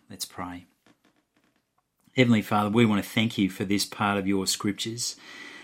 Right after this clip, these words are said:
Uh, please help us to hear the truth of Romans eleven clearly. Please help us to have a clear picture of the wonder of the gospel so that we might stand back in awe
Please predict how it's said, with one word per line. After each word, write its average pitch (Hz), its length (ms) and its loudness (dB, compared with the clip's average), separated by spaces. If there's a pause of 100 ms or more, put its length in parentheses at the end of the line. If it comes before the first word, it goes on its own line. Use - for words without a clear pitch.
(140)
Uh, 101 100 -2
please 139 440 6
help 113 220 4
us 98 220 0
to 107 100 -2
hear 120 640 2 (200)
the 104 140 -4
truth - 560 2 (140)
of 104 180 0
Romans 107 400 0
eleven 101 360 -2
clearly. 131 540 0 (640)
Please 131 280 6
help 120 180 4
us 107 180 0
to 104 140 -4
have 101 420 -4
a 104 80 -6
clear 127 480 2
picture 104 680 -2
of 98 180 -4
the 104 100 -4
wonder 113 680 4
of 104 200 -6
the 104 80 0
gospel 101 600 -4 (920)
so - 240 2
that 101 200 -2
we 110 200 2
might 104 320 0
stand 113 600 2
back 104 300 -4
in 101 260 -4
awe 101 420 -6